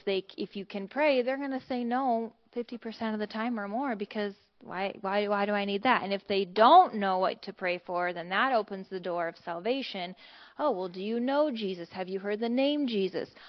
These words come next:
A lot of these people have not. We went to one of the food drives, and the, this was not our group, but one of the groups, um, she needed a new liver, and she was from, or wasn't that the one who needed a new liver?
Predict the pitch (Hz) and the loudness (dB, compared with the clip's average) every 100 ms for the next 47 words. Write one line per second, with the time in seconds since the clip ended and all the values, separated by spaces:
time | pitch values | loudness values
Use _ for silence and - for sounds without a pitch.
0 | - - 240 269 285 285 254 - 262 254 | -12 -2 2 2 2 0 0 -2 2 6
1 | 240 226 - - - 262 226 240 247 190 | 6 6 2 -4 0 0 2 2 4 4
2 | 214 240 247 240 233 226 226 220 214 226 | 2 2 0 0 0 0 2 0 0 0
3 | 226 220 220 214 214 - - - - - | 0 2 4 6 4 -2 -20 -20 -20 -14
4 | - 220 220 226 208 202 185 226 - 208 | -2 2 4 4 8 8 8 6 6 2
5 | - - 196 190 190 190 190 185 185 185 | 2 -2 0 2 4 4 2 2 -2 2
6 | 196 214 240 233 208 202 196 196 - - | 4 6 4 4 4 6 6 4 -2 -10
7 | - 208 196 190 180 175 - _ _ _ | -2 2 4 4 2 -4 -16 _ _ _
8 | _ - 226 - 254 240 226 226 220 214 | _ -8 -4 0 2 4 4 6 6 4
9 | 202 196 214 233 208 196 - - - - | 2 2 2 4 4 2 -2 -14 -12 -4
10 | 214 - 240 226 226 233 220 220 - - | -2 -2 -2 0 0 0 0 -2 -8 -12
11 | 202 196 214 - _ 233 240 254 247 240 | -10 -10 -12 -18 _ -14 -12 -8 -6 -4
12 | 233 233 233 233 226 226 233 233 240 | -2 0 0 0 0 -2 -2 -2 -4